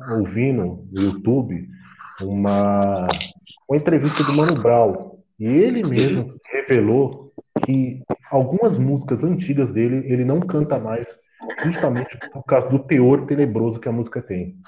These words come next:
Speaker 1: Ele mesmo revelou isso. Então, ó, pra você ver como é que é.
Speaker 2: Interessante.
Speaker 1: O próprio criador da música falou que não
Speaker 2: Sim.
Speaker 1: ouve, nem ele mesmo ouve, nem ele mais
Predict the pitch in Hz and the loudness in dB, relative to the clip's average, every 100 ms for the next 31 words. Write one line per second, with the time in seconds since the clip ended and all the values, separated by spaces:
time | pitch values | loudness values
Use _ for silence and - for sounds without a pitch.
0 | - - 127 156 147 139 135 131 127 120 | -16 -2 0 2 0 -2 -2 -2 0 -2
1 | 107 92 - _ _ _ - - - - | -2 -4 -10 _ _ _ -20 -20 -18 -8
2 | 113 135 135 - 139 143 135 139 - 120 | -2 -2 0 0 2 2 4 2 0 -4
3 | 101 - - _ _ _ - - 151 190 | -4 -8 -12 _ _ _ -14 -4 4 4
4 | - 180 156 180 180 104 120 165 147 120 | 4 0 2 0 0 0 0 2 0 0
5 | 120 127 147 143 143 - _ _ _ _ | -2 -4 -4 -6 -8 -20 _ _ _ _
6 | _ _ _ 123 120 127 123 135 127 151 | _ _ _ 0 4 4 2 0 2 2
7 | 214 190 - - 143 190 - - - - | 2 0 0 4 6 6 0 -14 -20 -20
8 | _ 143 208 269 208 175 143 131 127 120 | _ 2 2 4 4 4 2 0 2 2
9 | 139 135 127 196 196 160 143 127 123 - | 0 -2 -2 -2 -2 -2 -2 -2 -4 -8